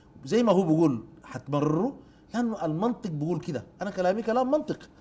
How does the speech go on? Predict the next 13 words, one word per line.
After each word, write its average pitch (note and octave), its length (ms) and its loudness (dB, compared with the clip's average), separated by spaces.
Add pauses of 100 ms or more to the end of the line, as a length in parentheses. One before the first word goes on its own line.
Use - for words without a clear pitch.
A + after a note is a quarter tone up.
(360)
يعني E3 180 4
أنا A#3 100 4
الليلة A3+ 200 10
الزول A3 200 8
ده B3 80 10
ما C4 100 4
شغال G#3 540 2
مثلًا، F#3+ 320 0 (380)
مع B2+ 100 -2
احترامي D3+ 360 0
لك، E3+ 120 0
في C#3 60 -8
التلفزيون B2+ 480 -4